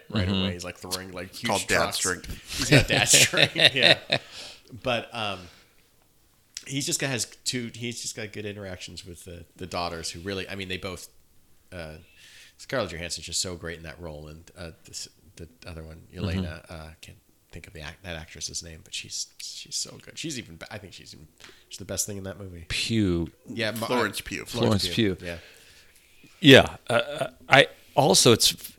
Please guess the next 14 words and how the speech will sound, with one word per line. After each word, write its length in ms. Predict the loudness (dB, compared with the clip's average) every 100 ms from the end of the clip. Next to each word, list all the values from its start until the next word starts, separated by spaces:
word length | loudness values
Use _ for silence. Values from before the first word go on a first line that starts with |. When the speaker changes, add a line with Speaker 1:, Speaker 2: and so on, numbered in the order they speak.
| 2
Speaker 2:
it's 280 | 4 4
interesting 500 | 6 6 6 6 8
the 340 | 10 10 10 8
transformation 800 | 6 6 6 6 6 6 6 4
he 120 | 6
makes 500 | 8 6 6 4 2 0 _ _ 2
in 340 | 4 4 2
the 100 | 2
opening. 440 | 2 2 4 4 4
We, 120 | 0
well, 240 | 2 0 0
spoiler. 460 | -4 -2 2 4 2
He, 220 | -2 -6
he, 340 | 2 4 4